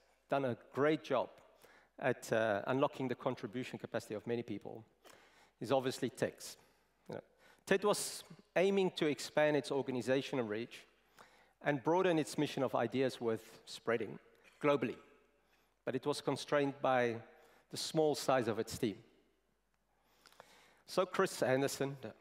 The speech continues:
current owner of TED, and his team came together and they said, "How are we gonna face this challenge?" They wanted to expand. So they created TEDx, a format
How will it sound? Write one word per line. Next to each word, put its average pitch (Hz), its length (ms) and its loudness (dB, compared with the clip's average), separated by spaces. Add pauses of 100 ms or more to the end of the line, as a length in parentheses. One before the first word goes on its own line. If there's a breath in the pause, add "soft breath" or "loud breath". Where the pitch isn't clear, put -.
(260)
current 127 300 4
owner 135 340 4
of 110 140 0
TED, 123 220 2 (680 loud breath)
and 135 140 4
his 143 180 -2
team 143 260 2 (160)
came 135 200 2
together 120 500 0 (320)
and 139 100 -6
they 127 40 -2
said, 139 180 0
"How 131 140 2
are 156 60 2
we 160 80 -2
gonna 143 120 2
face 120 320 -2
this - 200 -12
challenge?" - 460 -8 (1600 soft breath)
They 120 100 0
wanted 156 460 2 (440)
to 143 120 0
expand. 104 420 -2 (880 loud breath)
So - 140 0
they 175 100 2
created 165 440 0
TEDx, 123 540 0 (800 soft breath)
a 135 60 -10
format 165 680 2